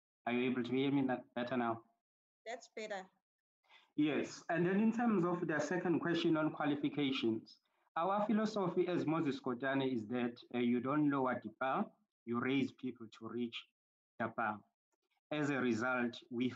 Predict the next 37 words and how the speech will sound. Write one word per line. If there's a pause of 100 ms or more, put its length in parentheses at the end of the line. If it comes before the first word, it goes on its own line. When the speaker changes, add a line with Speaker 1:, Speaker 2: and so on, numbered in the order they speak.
Speaker 1:
funding
a
number
of, (120)
uh,
uh, (260)
students
who
are
doing (260)
postgraduate
qualifications (100)
in, (680)
in,
in
maritime. (520)
So (200)
we're
saying, (100)
uh,
where
there
are
skills
shortages, (440)
then
we
are
able (100)
to (100)
fund, (180)
and
then
we
get
the
required,